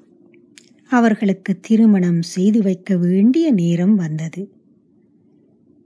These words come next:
தசரதன் முனிவர் வசிஷ்டருடன் திருமணம் பற்றி கலந்துரையாடிக் கொண்டிருந்த போது, அங்கு முனிவர் விஸ்வாமித்திரர் வருகை தந்தார். அரசர்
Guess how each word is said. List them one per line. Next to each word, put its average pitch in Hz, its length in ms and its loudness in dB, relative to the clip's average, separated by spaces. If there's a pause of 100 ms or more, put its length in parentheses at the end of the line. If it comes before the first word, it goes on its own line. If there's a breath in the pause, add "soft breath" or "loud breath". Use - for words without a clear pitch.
(160)
தசரதன் 170 720 -2
முனிவர் 196 580 0 (140)
வசிஷ்டருடன் 170 880 -4 (520 soft breath)
திருமணம் 247 540 2
பற்றி 175 340 -6 (160)
கலந்துரையாடிக் 175 880 -2
கொண்டிருந்த 170 640 -4
போது, 180 580 -6 (680 soft breath)
அங்கு 180 560 -2
முனிவர் 175 560 -2 (100)
விஸ்வாமித்திரர் 175 1040 -2
வருகை 175 460 -4
தந்தார். 165 540 -12 (1400)
அரசர் 175 600 -6